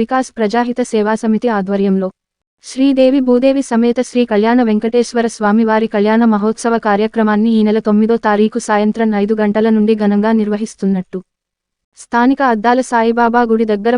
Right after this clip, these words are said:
పద్మావతి నగర్ బాలాజీ నగర్ నందు ఏర్పాటు చేస్తున్నట్లు, బ్రోచర్ ఆవిష్కరణ కార్యక్రమాన్ని ఘనంగా నిర్వహించారు.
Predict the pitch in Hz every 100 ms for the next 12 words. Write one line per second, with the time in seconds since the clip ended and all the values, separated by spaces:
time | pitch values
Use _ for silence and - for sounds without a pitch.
0 | 233 202 220 226 226 233 208 214 208 202
1 | 214 220 233 214 214 214 214 226 208 202
2 | 208 202 220 202 - 196 190 185 190 -
3 | _ _ _ _ _ _ 214 226 233 302
4 | 294 254 240 - 254 247 254 240 220 233
5 | 240 233 226 233 220 208 220 233 233 208
6 | 208 214 208 196